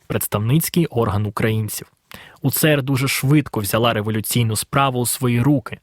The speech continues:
До її складу увійшли представники від усієї України. А до самої революції були залучені всі верстви населення, в тому числі і військові, які дуже швидко зорганізувались і почали створювати українські військові частини.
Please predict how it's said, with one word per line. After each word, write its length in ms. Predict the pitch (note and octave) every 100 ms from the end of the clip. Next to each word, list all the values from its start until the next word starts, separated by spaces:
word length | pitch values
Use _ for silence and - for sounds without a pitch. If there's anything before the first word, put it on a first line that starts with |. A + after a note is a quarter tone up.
| _ -
До 160 | B2+ A#2+
її 160 | A2
складу 500 | - - C3 D#3+ B2 -
увійшли 420 | A#2+ A2+ - B2
представники 720 | - G#2+ - A2 A2 - D3
від 160 | B2+
усієї 440 | A#2+ - A2 A#2 A2
України. 580 | G#2+ - A2 A#2 G2+ - _ _ - - - - - -
А 140 | - G3
до 120 | F3
самої 440 | - B2 C#3+ C#3+
революції 680 | B2 A2 A2 D#3+ D#3+ - A2+
були 280 | A#2 C3 A#2
залучені 640 | G#2 G#2+ D3+ - A#2+ G#2
всі 320 | - - D3
верстви 520 | B2 A2+ A2+ - -
населення, 640 | A2+ G#2+ - B2 A2+ A#2 D3 _
в 80 | -
тому 280 | G#3 B3 G3
числі 340 | B2+ - C#3
і 200 | - B2+
військові, 680 | A2+ A2+ - - C3+ A#2 C#3
які 300 | E3 B2 -
дуже 460 | A#2 A#2 D#3 D3 A2
швидко 460 | - C3+ B2 - A2+
зорганізувались 1000 | G#2+ A2 A2+ G2+ G#2 G#2+ D#3 D3 A2+ - _ -
і 80 | F#3+
почали 400 | C3+ - A#2+ A#2
створювати 680 | - C3 D#3 D3+ C3+ - C#3
українські 680 | - C3+ G#2+ A#2+ B2 - A#2
військові 460 | A2 - A2+ G#2+
частини. 560 | G#2+ A2 - - G#2+